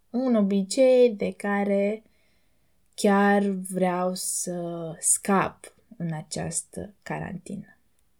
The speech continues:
După care sting lumina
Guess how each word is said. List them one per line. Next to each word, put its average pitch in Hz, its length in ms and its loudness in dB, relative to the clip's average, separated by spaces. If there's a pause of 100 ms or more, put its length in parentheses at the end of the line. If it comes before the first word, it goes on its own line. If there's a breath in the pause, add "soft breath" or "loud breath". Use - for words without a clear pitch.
(880)
După 370 320 4
care 262 760 0 (140)
sting 202 460 0
lumina 240 800 0